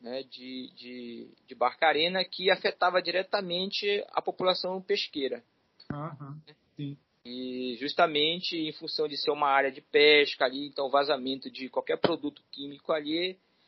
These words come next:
Speaker 1: da primeira, primeira população a ser atingida eram os pescadores, né? Porque ali é uma,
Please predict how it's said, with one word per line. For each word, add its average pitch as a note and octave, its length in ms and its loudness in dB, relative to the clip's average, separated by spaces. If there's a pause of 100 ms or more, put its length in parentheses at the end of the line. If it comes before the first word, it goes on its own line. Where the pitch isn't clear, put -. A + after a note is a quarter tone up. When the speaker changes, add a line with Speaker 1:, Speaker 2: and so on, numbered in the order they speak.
(240)
Speaker 1:
da C3 100 2
primeira, D3+ 640 4
primeira D3 380 -6
população E3+ 440 -4
a D#3 40 -8
ser - 120 -4
atingida E3 540 -4
eram F3 120 -2
os F3+ 100 -8
pescadores, C#3 920 -6 (140)
né? B2 220 -14 (300)
Porque - 240 -6
ali C#3 180 0
é D#3 120 4
uma, D3+ 160 -4